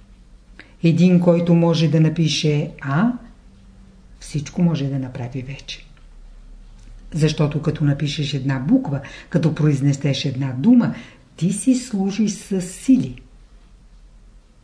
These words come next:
Думите, които Бог е създал, те са сили. Ако ти знаеш да произнесеш думата любов, да ви представя сега,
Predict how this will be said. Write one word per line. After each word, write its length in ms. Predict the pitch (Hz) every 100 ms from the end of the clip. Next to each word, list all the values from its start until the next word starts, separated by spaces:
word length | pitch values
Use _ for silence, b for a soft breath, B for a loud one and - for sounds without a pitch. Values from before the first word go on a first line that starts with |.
| _ _ _
Думите, 480 | 139 156 156 156 151
които 280 | 151 147 156
Бог 240 | 151 147
е 80 | 156
създал, 640 | 156 151 127 135 147 147 - -
те 120 | 151
са 160 | 143 170
сили. 480 | 175 262 220 - - - - _ _ _ _ _ _ _ _ _ _ _ _ _ -
Ако 320 | 175 233 233
ти 200 | - 135
знаеш 440 | 120 147 139 131
да 160 | 127 143
произнесеш 680 | 185 196 185 233 247 262 139
думата 420 | 139 139 127 135
любов, 480 | 127 123 160 233 - - - _ _ _ _ _ _ _ _ _ _ _ _ _ - _ _ _ _ _ b b -
да 80 | -
ви 160 | 190 226
представя 520 | 254 - - 285 151
сега, 380 | - 135 139